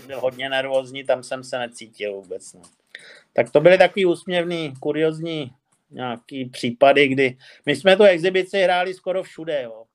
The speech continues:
V autohausu, v, v obchoďáku, v halách, no, kde se dá.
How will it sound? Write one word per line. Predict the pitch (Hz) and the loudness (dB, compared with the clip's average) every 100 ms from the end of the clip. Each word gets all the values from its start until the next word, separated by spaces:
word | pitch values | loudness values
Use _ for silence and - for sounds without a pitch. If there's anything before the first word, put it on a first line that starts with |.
| _ _ _ _ _ | _ _ _ _ _
V | - | -10
autohausu, | 156 160 185 165 160 156 143 147 143 127 117 - | -8 -6 -4 -2 -2 -4 -8 -8 -8 -12 -16 -20
v, | 110 | -8
v | 151 | -6
obchoďáku, | 160 - 175 160 139 135 135 139 127 120 110 _ _ _ _ _ | -4 0 2 4 4 2 -6 -10 -10 -12 -18 _ _ _ _ _
v | _ | _
halách, | 123 151 151 139 123 - _ _ _ _ _ _ _ _ _ _ _ | -4 -2 0 -2 -6 -12 _ _ _ _ _ _ _ _ _ _ _
no, | 123 123 | -16 -10
kde | 135 | -10
se | 151 165 | -6 -4
dá. | 143 110 113 | -2 -2 -4